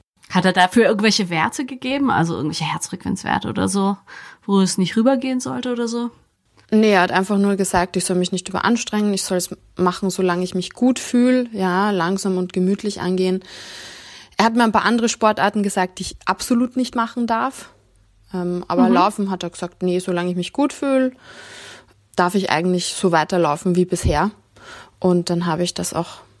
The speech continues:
Speaker 2: gemacht und bin, äh, die letzten zwei Marathons sehr langsam und sehr gemütlich gelaufen.
Speaker 1: Okay, das heißt also, du hast dich ja, hast ja gesagt, beim Berlin-Marathon hast du dich so quasi ein bisschen unbewusst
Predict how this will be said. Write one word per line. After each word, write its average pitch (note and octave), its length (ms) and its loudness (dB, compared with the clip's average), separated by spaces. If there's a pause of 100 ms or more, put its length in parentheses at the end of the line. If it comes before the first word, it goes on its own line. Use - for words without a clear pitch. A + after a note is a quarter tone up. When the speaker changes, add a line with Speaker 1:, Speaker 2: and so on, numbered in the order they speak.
(340)
Speaker 2:
gemacht - 500 2
und F3 200 -4
bin, F3 360 2
äh, E3+ 440 -2 (200)
die F3+ 60 4
letzten F3 360 4
zwei E3+ 160 2
Marathons E3+ 640 -2
sehr F#3 140 4
langsam E3+ 480 0
und E3+ 120 -4
sehr E3 260 -2
gemütlich E3 520 -2
gelaufen. - 460 -8 (920)
Speaker 1:
Okay, A3+ 280 4
das F#3+ 160 0
heißt G#3 280 0
also, F#3+ 340 -4
du G3 280 -10
hast G3 180 -6
dich G3+ 100 -6
ja, G#3 160 0
hast F#3+ 160 0
ja G3+ 80 0
gesagt, G3 240 -2
beim F#3+ 140 2
Berlin-Marathon G#3+ 680 2
hast G3 160 -2
du F#3+ 40 -8
dich F#3 200 -8
so F3+ 120 -10
quasi - 380 -6
ein E3 40 4
bisschen E3 240 2
unbewusst - 920 -2